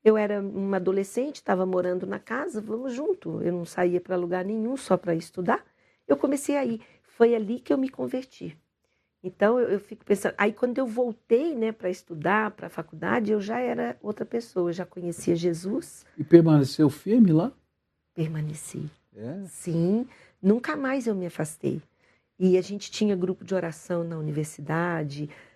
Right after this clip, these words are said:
Speaker 1: na própria escola, lá em Cuiabá, a gente mon-, montou grupo de oração no colégio. E foi muito interessante, porque aí eu era a primeira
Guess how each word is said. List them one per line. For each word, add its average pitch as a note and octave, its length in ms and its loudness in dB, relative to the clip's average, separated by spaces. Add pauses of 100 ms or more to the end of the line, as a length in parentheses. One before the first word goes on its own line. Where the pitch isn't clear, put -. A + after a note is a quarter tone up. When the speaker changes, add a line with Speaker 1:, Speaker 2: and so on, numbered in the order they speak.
(140)
Speaker 1:
na F#3+ 120 4
própria B3+ 460 2
escola, G3 680 0
lá E3 120 -6
em F3 60 -6
Cuiabá, E3 680 -2 (120)
a D#3+ 60 -14
gente E3+ 300 -8
mon-, D#3+ 180 -4 (140)
montou F3+ 360 -2
grupo E3+ 360 -4
de E3+ 60 -2
oração D#3+ 440 -6
no D#3 100 -4
colégio. E3 840 -2 (640)
E B3+ 280 4 (160)
foi F#3 140 2
muito G#3 300 -2
interessante, A3+ 880 -4 (400)
porque G#3+ 240 2
aí G#3 120 4
eu A3 100 2
era A3 160 -2
a A3+ 40 -8
primeira A3 760 -2